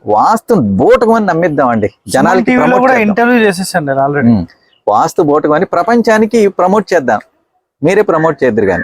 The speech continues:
Speaker 1: నమ్మని వాళ్ళు. అది శాస్త్రులైనా, సిద్ధాంతులైనా, పండితులైనా, వేద పండితులైనా సరే.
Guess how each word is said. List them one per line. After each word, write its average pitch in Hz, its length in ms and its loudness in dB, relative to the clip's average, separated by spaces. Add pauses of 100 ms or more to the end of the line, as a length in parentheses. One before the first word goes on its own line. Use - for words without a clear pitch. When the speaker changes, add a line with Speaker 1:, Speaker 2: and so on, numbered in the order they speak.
Speaker 1:
నమ్మని 135 280 2
వాళ్ళు. 90 260 -2 (500)
అది 113 140 0
శాస్త్రులైనా, 156 720 0
సిద్ధాంతులైనా, 156 720 0
పండితులైనా, 165 720 0
వేద 131 300 2
పండితులైనా 156 600 0
సరే. - 260 -6